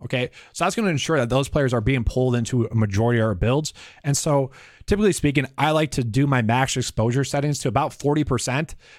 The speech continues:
That's really up for you guys. Obviously, it depends on the tournament and whatnot. You could do three unique players per build as well. Um, I don't really care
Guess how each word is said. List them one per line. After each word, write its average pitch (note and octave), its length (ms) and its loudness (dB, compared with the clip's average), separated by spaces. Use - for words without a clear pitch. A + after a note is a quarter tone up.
That's - 220 -2
really E3+ 180 2
up D#3 80 -2
for C#3+ 80 0
you C3 60 2
guys. C3+ 200 0
Obviously, B2+ 300 -2
it A2+ 40 -2
depends A#2 280 -4
on A#2+ 120 -2
the G#2 60 -2
tournament C3+ 360 -2
and A#2+ 80 -2
whatnot. B2 400 -2
You A2+ 80 -2
could C#3+ 160 0
do B2+ 140 2
three C#3 280 0
unique B2+ 340 0
players C3 300 0
per A#2 180 -6
build A2+ 300 -2
as G2+ 140 -2
well. C3 380 2
Um, A2+ 520 0
I - 60 2
don't A3 220 0
really F3+ 200 2
care C#3+ 380 2